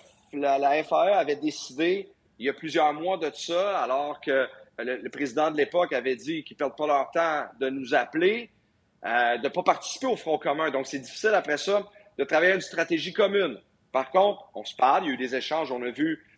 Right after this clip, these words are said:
euh, jeudi dernier lors de la grève, là, où il y avait cinq cents, plus de, de près de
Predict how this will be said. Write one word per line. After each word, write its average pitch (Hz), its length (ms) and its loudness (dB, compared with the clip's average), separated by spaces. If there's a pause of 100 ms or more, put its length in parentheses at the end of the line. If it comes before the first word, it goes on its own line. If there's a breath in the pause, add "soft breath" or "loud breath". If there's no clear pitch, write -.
(200 soft breath)
euh, 110 80 -2
jeudi 123 320 -4
dernier 139 300 2
lors 131 160 2
de 123 40 -4
la 120 120 -2
grève, 135 420 4
là, 135 160 2
où 127 60 -2
il 123 40 -2
y 120 40 0
avait 120 180 -2
cinq 135 260 -6
cents, 139 260 -6
plus - 140 -16
de, 120 300 0
de 104 100 -8
près 180 220 2
de 151 120 -4